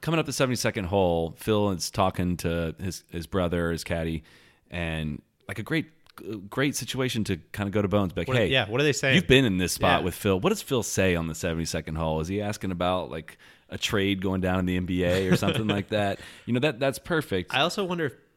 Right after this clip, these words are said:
Speaker 2: Bones, and maybe you have more insight on this than I do, but I wonder if Bones, uh, is kinda tries to play a little bit of that close to the chest. Like,
Speaker 1: Maybe.
Speaker 2: he doesn't feel like he wants to betray
Speaker 1: The code.
Speaker 2: stuff that Phil has said on course, and it's not his place to share that stuff.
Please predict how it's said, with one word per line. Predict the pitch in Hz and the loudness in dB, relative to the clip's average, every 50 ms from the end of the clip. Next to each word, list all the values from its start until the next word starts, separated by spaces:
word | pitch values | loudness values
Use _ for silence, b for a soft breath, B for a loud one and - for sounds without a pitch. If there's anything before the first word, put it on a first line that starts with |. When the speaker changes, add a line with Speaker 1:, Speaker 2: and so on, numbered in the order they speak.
| _ _ - | _ _ -6
Speaker 2:
Bones, | 127 127 131 131 127 127 123 123 120 117 113 98 - - - - | -4 -2 -2 -2 -2 -2 -4 -4 -4 -6 -6 -8 -8 -10 -10 -8
and | 113 113 110 110 110 | -8 -8 -8 -8 -8
maybe | 113 117 120 | -8 -6 -6
you | 113 107 | -6 -6
have | 107 98 | -6 -6
more | 101 101 98 | -8 -8 -8
insight | 98 95 - - 101 98 - | -10 -10 -10 -10 -10 -10 -10
on | - 98 | -10 -10
this | 101 98 - | -10 -10 -12
than | - 101 110 | -10 -8 -6
I | 113 | -6
do, | 104 98 95 | -6 -6 -6
but | 98 101 | -8 -8
I | 101 | -8
wonder | 104 107 117 123 127 | -6 -6 -4 -4 -4
if | 110 - - | -4 -4 -4
Bones, | - 117 120 120 120 117 117 110 104 - b b b b b b b b b b _ - | -4 -2 -2 -2 -2 -2 -4 -6 -10 -12 b b b b b b b b b b _ -8
uh, | 113 113 110 107 101 101 98 98 - _ _ _ _ _ _ | -6 -4 -4 -4 -4 -6 -8 -10 -12 _ _ _ _ _ _
is | - 120 110 - | -10 -10 -10 -8
kinda | - - 135 131 127 120 107 104 104 _ | -8 -8 -6 -4 -4 -4 -6 -8 -12 _
tries | - - - 117 117 113 | -8 -4 -2 -2 -2 -2
to | - - | -6 -8
play | - - 117 110 | -8 -6 -4 -4
a | |
little | 104 104 104 101 | -4 -4 -6 -6
bit | 107 101 | -6 -6
of | 98 | -6
that | 98 98 95 - _ _ _ | -8 -8 -10 -12 _ _ _
close | - - 113 107 - - | -12 -10 -8 -8 -8 -10
to | 101 | -14
the | 95 | -14
chest. | 92 - - 107 117 127 - - - - - | -12 -8 -6 -6 -6 -8 -10 -14 -18 -14 -10
Like, | 104 95 | -6 -4
Speaker 1:
Maybe. | 101 110 | -2 0
Speaker 2:
he | 123 139 | 0 0
doesn't | 160 156 98 95 | 0 0 -2 -6
feel | - - - 117 110 107 107 | -10 -12 -10 -8 -6 -4 -4
like | 104 101 98 | -6 -6 -8
he | - 110 104 | -8 -10 -10
wants | 101 104 104 104 - - | -8 -8 -8 -10 -10 -10
to | - 104 | -12 -12
betray | 90 98 98 - - - 107 104 101 101 101 101 101 95 - b b b b b b b b - | -12 -10 -12 -10 -8 -6 -4 -4 -2 -2 -2 -4 -4 -6 -10 b b b b b b b b -12
Speaker 1:
The | 92 | -8
code. | - - 82 80 76 76 | -6 -4 -4 -4 -4 -4
Speaker 2:
stuff | - - - 123 110 - - | -4 -2 -2 -2 -2 -2 -6
that | 113 101 | -10 -10
Phil | - - - 110 107 104 | -8 -6 -4 -4 -2 -2
has | 110 101 - | -4 -6 -6
said | - - 110 104 104 104 104 104 | -6 -6 -4 -4 -4 -4 -4 -4
on | 101 101 101 | -6 -6 -8
course, | - - - 135 131 127 127 120 - - - | -8 -6 -4 -2 0 0 0 -2 -4 -8 -10
and | 104 101 | -10 -10
it's | 101 90 - | -10 -8 -8
not | 117 107 101 95 | -6 -6 -6 -6
his | 110 98 - | -8 -10 -10
place | - - 104 101 95 - | -10 -10 -10 -10 -10 -12
to | - | -14
share | - - - 131 127 120 | -10 -6 -4 -2 -2 -2
that | 117 113 110 - | -2 -4 -6 -8
stuff. | - 117 110 107 - | -8 -8 -8 -8 -10